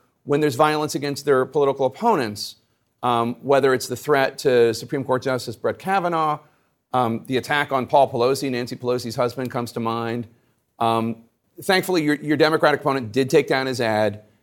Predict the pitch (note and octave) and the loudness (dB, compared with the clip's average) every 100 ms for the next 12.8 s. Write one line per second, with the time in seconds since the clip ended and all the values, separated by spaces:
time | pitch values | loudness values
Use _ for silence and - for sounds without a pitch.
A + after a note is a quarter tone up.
0 | _ - A#2 A2+ - B2 A#2+ C3 B2+ A#2 | _ -2 2 2 2 -2 -2 -2 -2 0
1 | B2+ A2 B2+ B2 B2 A#2 - - B2 D3 | -2 -2 0 0 0 -2 -4 -4 -4 -4
2 | C#3 C3 A#2 A2+ A2 G#2+ A#2+ A2+ G#2+ A#2 | -4 -2 -2 -2 -4 -4 -2 -2 -4 -4
3 | A2 - A2 G#2+ - _ _ _ D3 C3 | -4 -4 -8 -8 -12 _ _ _ -2 -2
4 | - C#3+ D#3+ A#3+ A3 F#3 D#3 - - F3 | 0 2 4 4 4 4 2 0 -2 -2
5 | E3 D3 C3+ - - _ _ - C#3+ C#3+ | 2 0 -2 -6 -20 _ _ -4 -2 -2
6 | D3+ - - _ - D3 D#3+ - E3+ D#3+ | -6 -10 -16 _ -6 -4 -4 -2 -2 -2
7 | - - G3 F#3 - D#3+ D3 C3 C#3 C3+ | -6 -6 -4 -4 -6 -4 -2 0 2 2
8 | B2+ - _ _ _ _ C3+ G#2+ F3 E3+ | 0 -4 _ _ _ _ -2 2 2 4
9 | D#3+ D#3 E3+ - D3 C#3 C3+ D3 C#3+ C#3+ | 2 0 -2 2 4 4 4 2 2 -2
10 | C3+ D3 C#3 B2+ C#3 C#3+ - D3+ C3+ C#3 | -2 0 0 0 0 0 0 0 2 0
11 | B2 B2 A2+ - D3+ D3+ G3 G3+ C#3 B2 | 0 0 -2 -4 -4 0 0 0 0 -2
12 | A2+ D3 B2 C3+ B2 A#2+ G#2 | -2 0 0 4 4 4 0